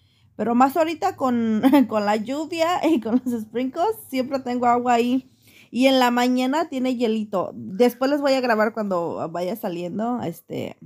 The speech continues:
a ver si no se me olvida, les voy a grabar para que vean. Y se pone hielo ahí. Y pues yo pienso más nos, más nos da el frío. Y luego el departamento de nosotros pues está en la mera esquina.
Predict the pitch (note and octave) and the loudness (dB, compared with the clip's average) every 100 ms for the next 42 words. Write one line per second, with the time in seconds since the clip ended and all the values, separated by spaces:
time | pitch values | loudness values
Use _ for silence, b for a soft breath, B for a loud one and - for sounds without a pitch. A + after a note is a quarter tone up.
0 | D#3+ _ - F#3+ G#3+ G#3+ A3 G#3 F3 F#3 | -20 _ -4 -2 0 -2 0 0 -2 -2
1 | A3 G#3 F#3 F3+ F3 E3+ D#3 F3 - F3+ | -2 -2 -4 -6 -6 -4 -6 -6 -12 -12
2 | A2+ A2+ G3 - b b - A3 B3 A#3 | -10 -10 -12 -16 b b -6 0 2 0
3 | G#3 A3 B3+ G#3+ A#3+ B3 B3 G#3+ A3 A#3 | -2 -2 0 0 2 2 2 0 0 -2
4 | A3 _ _ _ _ - - F#3+ G3 G3 | -6 _ _ _ _ -18 -10 -10 -8 -8
5 | A3 G#3 F#3+ F#3+ G3+ A3 G3+ F3 - G#3+ | -2 -2 0 -2 -2 -4 -4 -4 -8 -4
6 | G#3 G#3+ A3+ G3+ G3 G3+ G#3 G#3 G#3 G3+ | 0 0 0 -2 -2 -2 -4 -6 -4 -4
7 | G#3 _ _ _ _ _ _ _ _ _ | -6 _ _ _ _ _ _ _ _ _
8 | _ b b - B3 B3 D4 D#4+ C4+ A#3 | _ b b -2 2 4 2 2 -4 -4
9 | A3+ B3 B3 A#3+ B3 B3 G#3 - G3+ G3+ | -6 -2 -2 -2 -6 -8 -12 -10 -8 -4
10 | G#3 A#3+ D4 D4 - C4 E4 | -2 -2 -4 -8 -10 -6 -6